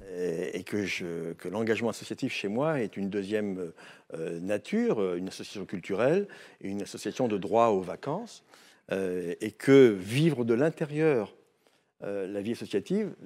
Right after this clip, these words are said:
vous donne non pas une légitimité, mais vous donne quand même, euh, une approche, euh, très pragmatique. Et donc, dans le cadre de la question que vous me posez, je crois qu'il faut, euh,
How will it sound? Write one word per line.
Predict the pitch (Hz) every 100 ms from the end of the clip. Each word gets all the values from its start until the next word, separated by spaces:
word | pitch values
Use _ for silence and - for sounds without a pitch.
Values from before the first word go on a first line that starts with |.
| 92 - _ _ _ 101
vous | 117
donne | 131 120
non | 127
pas | - 135
une | 113 110 98 90
légitimité, | 101 110 113 127 220
mais | 160
vous | 104 107
donne | 135 139
quand | 120 117
même, | 165 202 175 - - - - -
euh, | 101 - - 95
une | 107
approche, | 107 - 151 160 -
euh, | 101 90 92
très | - 139
pragmatique. | - 98 104 - - - - _ - - -
Et | 107
donc, | 127 113
dans | 160 190
le | 127 101 90
cadre | - 139 123 101
de |
la | 95
question | 117 -
que | 107
vous | 98
me |
posez, | 92 101 107 143 220
je | 208 _ _ - _ _ _ _ _ _
crois | 143 151
qu'il | 120
faut, | - 143 151 160
euh, | 113 104